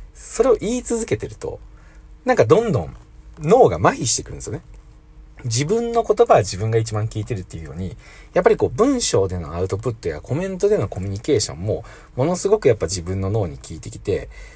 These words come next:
そこで自分の価値観を思ってない言葉を先に出すことで、覆すことができたんですよ。これを半年ぐらいやったら、なんか徐々に、あれなんか確かになんか挑戦するのってかっこいいよなと。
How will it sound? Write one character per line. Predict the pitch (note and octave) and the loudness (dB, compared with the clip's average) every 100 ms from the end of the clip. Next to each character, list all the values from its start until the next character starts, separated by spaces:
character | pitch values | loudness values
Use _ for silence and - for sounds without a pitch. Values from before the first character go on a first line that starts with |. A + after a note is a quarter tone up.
| - | -18
そ | - - A3 | -4 0 0
こ | C4+ C4+ C4+ C4+ C4 C4+ | -2 -4 -2 -2 -4 -2
で | C#4+ | -2
自 | A#3+ D#3+ | -2 -2
分 | F3 G#3 G#3 | -2 -2 -2
の | G#3+ | -2
価 | A3 | 0
値 | G#3+ - | -2 -4
観 | - E3+ C3+ | -4 -2 0
を | F3+ C#3+ | 2 2
思 | B3 | 0
っ | C#4 | -4
て | - | -4
な | G#3+ | -4
い | F#3 | -4
言 | - B3 | 0 2
葉 | D4 | 4
を | A#3+ | 4
先 | B2 G#2+ | 2 -4
に | F2+ | -4
出 | F2 | -4
す | - | -6
こ | |
と | D2 | -8
で、 | D#2+ D#2+ - - - - - | -6 -8 -10 -20 -20 -20 -14
覆 | - - C#4 B3+ | -8 2 4 4
す | - | 0
こ | |
と | - | -8
が | - | -8
で | C#2 | -10
き | |
た | - | -12
ん | |
で | - | -10
す | - | -12
よ。 | - - - - - - - - - | -12 -20 -20 -20 -20 -20 -20 -20 -16
こ | - D#4 | 2 4
れ | |
を | D#4+ | 4
半 | C#4+ C#4 C#4 | 2 -2 -2
年 | B3+ B3+ | -4 0
ぐ | C4 | 2
ら | G#3 | 4
い | |
や | G2 | 2
っ | - | -2
た | F2+ | -2
ら、 | G#2 D#2 - | 0 -2 -4
な | F3 E3+ | -4 -2
ん | |
か | G#2 | 0
徐 | E3+ | 0
々 | G3 G#2+ | 0 0
に、 | A2+ D2+ - - - - - | -2 -6 -10 -12 -10 -12 -4
あ | C4+ | -2
れ | |
な | E4+ | 0
ん | A#3+ | 0
か | |
確 | - E4+ - | -2 -4 -2
か | - | 0
に | A2 G2 F#2 | 0 0 -2
な | E3+ | 0
ん | |
か | B2 | 0
挑 | - - G3+ | -2 -2 -4
戦 | G#3+ A3 | -2 -4
す | G#3+ G#3 | -2 -2
る | A3 | -2
の | F3+ | -4
っ | |
て | - | -6
か | - | -10
っ | - | -4
こ | C#3+ | -2
い | |
い | |
よ | A#2+ | -2
な | D#2 | -4
と。 | - - | -10 -16